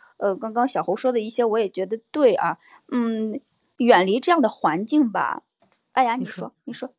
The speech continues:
Speaker 1: 你说，你说到这儿，
Speaker 2: 啊。
Speaker 1: 你说。
Speaker 2: 啊，我说那个，其实有很多事情啊，我们觉得就是这个贩毒禁毒，为什么它总是停止不了？一个是因为人们有需求，因为一旦你去吸毒的话，然后你就无法停止。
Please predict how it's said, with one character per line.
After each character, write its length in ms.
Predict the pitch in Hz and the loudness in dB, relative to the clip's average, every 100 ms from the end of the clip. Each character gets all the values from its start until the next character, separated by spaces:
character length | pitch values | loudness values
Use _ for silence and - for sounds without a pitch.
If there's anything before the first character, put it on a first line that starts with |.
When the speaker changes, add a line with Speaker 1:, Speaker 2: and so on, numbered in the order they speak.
| - | -6
Speaker 1:
你 80 | |
说， 180 | 277 311 | 0 4
你 0 | |
说 0 | |
到 120 | 320 | 6
这 80 | 285 | 6
儿， 40 | 262 | 2
Speaker 2:
啊。 40 | |
Speaker 1:
你 60 | 233 | -2
说。 220 | - - _ - 240 - - _ _ - | -12 -18 _ -18 -14 -12 -14 _ _ -4
Speaker 2:
啊， 200 | 165 147 _ _ - | 0 0 _ _ -12
我 60 | 175 | -2
说 140 | 220 | -2
那 180 | 220 202 | 0 -4
个， 400 | - 156 143 143 | 0 2 2 -2
其 160 | - - | -6 -2
实 120 | 269 | 2
有 140 | 254 | 2
很 160 | - - | 0 0
多 260 | 147 170 190 | 2 2 2
事 180 | 240 | -2
情 120 | 214 151 | -2 -2
啊， 200 | - - | -4 -8
我 140 | 131 | -8
们 120 | 143 | -6
觉 140 | 160 156 | -6 -4
得 100 | 160 | -4
就 140 | 147 | -6
是 240 | 131 123 _ - _ | -10 -14 _ -20 _
这 120 | - | -4
个 80 | 147 | -2
贩 160 | 160 156 | 0 0
毒 100 | 151 | 0
禁 160 | 180 | -4
毒， 160 | 143 139 | -4 -2
为 160 | 190 165 | 0 -2
什 180 | - | -4
么 120 | 120 139 | -8 -6
它 440 | - 143 143 - - | -2 -2 -2 -6 -14
总 200 | - - | -12 -10
是 120 | - | -6
停 240 | 135 139 160 | -6 -4 -4
止 100 | 160 | -2
不 100 | 143 | 0
了？ 300 | 139 - - _ - _ - | -2 -6 -14 _ -20 _ -2
一 120 | 185 | 2
个 140 | 233 | 4
是 260 | 220 160 151 | 2 -4 -4
因 220 | - 180 | -8 -4
为 120 | 185 | -2
人 180 | 156 147 | -2 -2
们 100 | 180 | -2
有 160 | 156 - | -2 -6
需 240 | - 202 | -8 -8
求， 280 | - - - | -4 -4 -4
因 120 | 185 | -6
为 80 | 196 | -4
一 140 | 180 | 0
旦 180 | 220 196 | 2 2
你 100 | - | 0
去 300 | - - 147 | -10 -10 -8
吸 200 | 139 - | -6 -6
毒 160 | 175 85 | -4 -2
的 140 | - | -2
话， 200 | 131 110 - - _ - | -2 -6 -8 -20 _ -6
然 120 | 143 | -2
后 60 | 147 | -2
你 140 | 139 | -4
就 480 | 135 143 127 65 220 262 - | 0 2 2 -2 -6 -14 -20
无 100 | 151 | -10
法 180 | 190 165 | -2 -2
停 300 | - - 156 | -2 -8 -8
止。 220 | - - | -8 -12